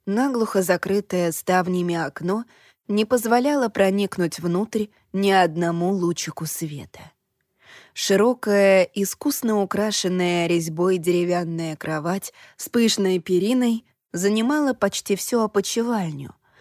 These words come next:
что освещалось одной масляной лампой.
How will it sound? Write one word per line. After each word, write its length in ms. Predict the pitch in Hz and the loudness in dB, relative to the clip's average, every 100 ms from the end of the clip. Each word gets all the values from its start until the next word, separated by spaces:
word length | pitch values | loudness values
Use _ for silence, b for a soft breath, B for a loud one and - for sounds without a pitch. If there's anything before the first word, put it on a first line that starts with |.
| b b | b b
что 240 | - 190 | -2 2
освещалось 880 | 165 - 170 160 - 180 190 185 - | 2 2 -2 0 0 0 0 -2 -4
одной 460 | - 190 170 180 175 | -2 -2 0 0 0
масляной 640 | 175 170 160 160 170 165 | 0 -2 -4 -4 -4 -2
лампой. 640 | 170 165 156 139 - - | -2 -4 -6 -10 -14 -18